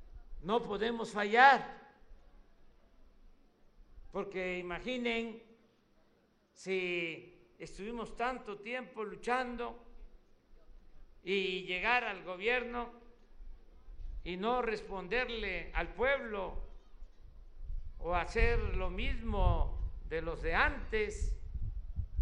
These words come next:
y dedicarnos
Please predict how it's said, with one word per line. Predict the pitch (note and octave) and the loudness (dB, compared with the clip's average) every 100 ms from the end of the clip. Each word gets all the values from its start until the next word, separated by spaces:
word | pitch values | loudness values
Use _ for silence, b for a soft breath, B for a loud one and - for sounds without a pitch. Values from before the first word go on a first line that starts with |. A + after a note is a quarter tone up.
| - - - - - - - - - - | 0 -2 -10 -10 -8 -8 -8 -12 -14 -16
y | - F#3 F#3+ F#3 F3 | -4 2 4 4 2
dedicarnos | E3+ F3 E3+ - A3+ A#3+ A3 G3 - - - | 0 -2 -4 0 2 2 0 -2 -4 -6 -10